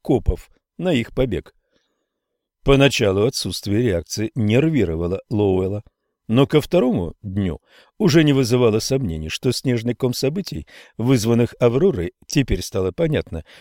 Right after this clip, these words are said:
почему женщина-судья так грубо отреагировала на действия кофлинского копа и откуда взялась эта мерзость на её лице. Вселенская катастрофа и предчувствие дурного развеялось.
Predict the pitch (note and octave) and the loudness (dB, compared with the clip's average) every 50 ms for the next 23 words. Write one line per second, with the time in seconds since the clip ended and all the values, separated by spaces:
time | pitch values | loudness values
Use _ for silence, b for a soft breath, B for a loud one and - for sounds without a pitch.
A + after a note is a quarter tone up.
0 | b b b - C3 A#2+ - C3 A#2 A2+ A2 F#2+ G#2+ F#2+ F2 - - F#2 F#2 F2 | b b b -2 0 0 2 2 2 2 2 0 0 0 0 -2 -4 -4 -4 -6
1 | - - G2+ F2+ G2+ F#2 - - G2+ - - - _ A#2 G2+ G2 A#2+ D3 F#3 D#3+ | -4 -6 -4 -2 -2 -2 0 -2 -4 -4 -6 -12 _ -8 -2 0 2 2 4 2
2 | G2 D2+ D2 E2 - - _ _ _ _ _ B2 B2+ B2 - A#2 A#2 A2+ A2 G#2 | 2 0 -4 -8 -8 -12 _ _ _ _ _ 2 2 2 4 2 2 2 2 2
3 | A2 G2+ F#2+ F#2 F#2+ F#2+ F#2+ F#2+ G2 F#2 F#2 G#2+ G#2 F#2 - - G#2 G2 F#2+ E2+ | 0 0 0 0 0 0 0 0 -2 -2 -2 -2 -2 -2 -4 -2 -2 -2 -2 -2
4 | b b b b b b _ E3 C#3+ A#2 - - A#2 A#2+ - - - C3+ A2+ B2 | b b b b b b _ 2 2 2 4 2 0 0 0 0 0 0 2 2
5 | C3+ - - A#2+ F#2+ E2 - E2+ D#2+ b b b b _ _ _ G#3+ A3+ A#3 A3+ | 0 0 0 0 0 0 0 -4 -4 b b b b _ _ _ 2 2 2 2
6 | - - - - F#3+ D#3 D#3+ F2+ F2 D#2+ F2+ F2+ F#2 F2 E2 - G#2+ F#2 - G2 | 0 -2 -2 -2 -2 0 -2 -2 -2 -2 -2 -2 -2 -2 -2 -4 -6 -4 -4 -4
7 | F2+ b b b b b - G2+ A2+ A#2+ A#2 G#2+ F#2+ F#2 F#2 D#2+ E2 F#2+ F2+ - | -6 b b b b b -2 0 2 4 4 2 2 -2 -4 -4 -4 -6 -6 -6
8 | - - - _ A#2+ A2+ A2 A2 G#2+ G#2 G2+ G#2+ G#2+ G2 G2 G2+ - - - A2+ | -10 -14 -10 _ -2 0 2 2 2 2 2 2 2 2 0 -2 -2 -2 0 0
9 | B2+ C3 - _ _ _ _ _ _ _ _ _ _ _ _ - - - D3+ D#3+ | 0 0 -4 _ _ _ _ _ _ _ _ _ _ _ _ -4 0 2 4 6
10 | F3+ G3 G3 F3+ - - F3+ F3 D#3+ - E3+ D#3 - E3 - - - G3 G#3 F#3+ | 6 4 4 2 -2 0 0 0 0 -2 -4 -4 -4 -6 -6 -4 -2 -2 -4 -4
11 | - - E2+ - - - A2+ B2 - - B2+ C#3 B2+ - D3 D3+ - - - B2 | -4 -6 -6 -6 -4 -2 -2 -2 0 2 0 0 0 -2 -4 -6 -6 -6 -4 -4
12 | C3 C3 A2 A#2+ A#2+ C3 C3 C3+ C3 B2 B2+ A#2 b b b b b _ C4+ C#4 | -4 -2 0 -2 -2 0 0 0 2 2 0 -2 b b b b b _ -2 2
13 | A#3 D3+ G2 F#2 F2+ D2+ D#2 D2+ D2 D2+ D#2 D#2 D#2 - - - | 2 2 2 0 -4 -6 -6 -8 -8 -8 -8 -8 -8 -8 -8 -10